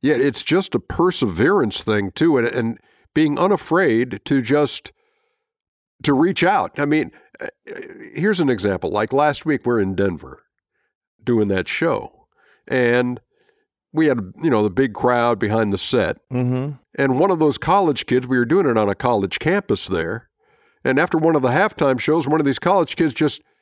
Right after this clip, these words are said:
Speaker 1: w-, kept trying to get my attention. A truck, you know, kept trying to get my, I said, "Yeah, what?" And said, "I've gotta write a, I've gotta write a, a story, uh, or write a paper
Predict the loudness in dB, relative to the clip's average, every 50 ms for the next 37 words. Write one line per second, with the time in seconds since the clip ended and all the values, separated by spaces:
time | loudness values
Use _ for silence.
0 | _ _ _ _ _ _ _ -14 -14 -10 -6 -4 -4 -4 0 0 0 2 2 2
1 | 0 0 0 0 -2 -2 -2 -2 -2 -2 -2 -2 -2 -4 -4 -4 -4 -4 -2 -2
2 | -2 -2 -2 -10 _ _ -6 -4 -2 -2 -2 -2 -2 -4 -2 0 0 0 2 2
3 | 0 -2 -2 -2 -2 -2 -4 -4 -6 -8 -6 -2 0 0 0 2 0 0 -2 -2
4 | _ _ _ _ _ _ _ -4 -4 -4 -4 -4 -8 _ -8 -4 0 0 0 0
5 | -2 _ _ _ _ _ _ _ _ _ _ _ _ _ _ _ _ _ _ _
6 | _ -2 -2 -2 0 0 2 2 4 4 4 2 4 4 2 2 0 -4 _ _
7 | _ _ -10 -6 -4 -4 -4 -2 -2 0 0 0 2 2 2 2 2 4 2 2
8 | 2 -2 -6 -12 -18 -20 -20 -20 -16 -14 -12 -10 -10 -10 -10 -8 -4 0 2 4
9 | 4 4 4 2 2 2 0 0 0 0 -2 -2 -4 -6 -4 -2 0 0 2 2
10 | 0 0 -2 0 0 0 0 0 0 0 0 0 0 -4